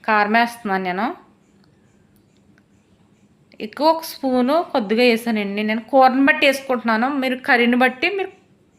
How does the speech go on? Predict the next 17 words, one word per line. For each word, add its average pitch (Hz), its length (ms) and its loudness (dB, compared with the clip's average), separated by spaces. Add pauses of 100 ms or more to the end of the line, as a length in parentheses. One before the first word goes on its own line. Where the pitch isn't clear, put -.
కారం 233 360 2
వేసుకోండి. 208 640 -2 (1040)
నేను 220 160 -4
కర్రీ 226 260 -2
తక్కువగా 220 460 -4
ఉందని 226 540 -2
తక్కువగా 214 340 -4
ఒక 220 120 -4
స్పూను 214 760 -8 (520)
కొంచెం 226 280 -2
వేసాను. 190 560 -2 (1040)
లైక్ 247 380 2
చేయండి, 285 300 4
కామెంట్ 269 520 0
చేయండి, 269 260 2
సబ్స్క్రైబ్ 254 760 0
చేసుకోండి. 240 640 0